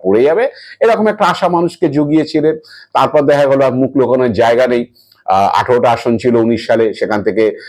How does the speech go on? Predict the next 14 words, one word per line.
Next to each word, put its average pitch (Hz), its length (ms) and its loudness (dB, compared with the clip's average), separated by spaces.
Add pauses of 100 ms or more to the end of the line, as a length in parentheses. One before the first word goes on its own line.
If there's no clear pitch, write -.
(140)
আহ, 98 140 2
কমে 110 460 2
বারোটা 101 340 0
হয়ে 107 220 2
গেছে। 104 420 -2 (280)
আহ, 254 180 0
তখন 190 340 0 (100)
নানান 151 440 2
রকম 143 340 0
হচ্ছে, 135 280 -4
আহ, 101 1300 0
অজুহাত, 123 680 0
এটা 123 260 0
ওটা 117 380 0